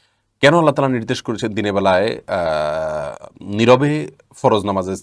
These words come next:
কেরাত পড়ার জন্য, সেটা আল্লাহ তাআলা ভালো জানেন। আহ, এর অনেক হেকমা,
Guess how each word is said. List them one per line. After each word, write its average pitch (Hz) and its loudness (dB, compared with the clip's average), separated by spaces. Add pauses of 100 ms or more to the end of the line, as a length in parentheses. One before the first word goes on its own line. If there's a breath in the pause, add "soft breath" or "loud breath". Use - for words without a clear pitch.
কেরাত 85 -4
পড়ার 101 2
জন্য, 120 -6
সেটা 139 -6
আল্লাহ 160 -6
তাআলা 170 -10
ভালো 95 -4
জানেন। 73 -12 (420 soft breath)
আহ, 101 2
এর 170 2
অনেক 180 -2
হেকমা, 135 0